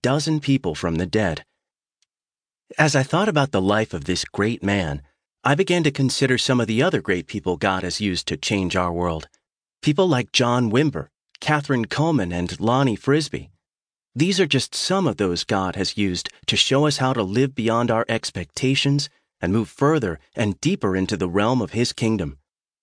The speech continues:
These are the giants whose shoulders we stand on as God uses us to do even greater things for his glory. The deaths of people like Smith Wigglesworth and Lonnie Frisbee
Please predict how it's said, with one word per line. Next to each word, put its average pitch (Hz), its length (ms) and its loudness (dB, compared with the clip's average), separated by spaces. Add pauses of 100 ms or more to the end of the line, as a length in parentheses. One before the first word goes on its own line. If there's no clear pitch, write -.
(220)
These 139 340 2
are 110 140 -2
the 98 140 -4
giants 117 600 -2
whose 110 180 -2
shoulders 139 480 0
we 120 100 0
stand 127 420 0
on 85 220 -4 (240)
as 107 160 -4
God 139 420 0
uses 139 320 2
us 131 180 2
to 123 100 -2
do 117 200 0
even 131 280 0
greater 131 400 2
things 78 480 -6
for 85 140 -2
his 107 280 -2
glory. 101 500 0 (1300)
The 131 120 2
deaths 147 440 2
of 98 160 -2
people 123 300 2
like 98 220 -2
Smith 127 360 0
Wigglesworth 107 760 0
and 76 200 -6
Lonnie 117 360 0
Frisbee 95 540 -4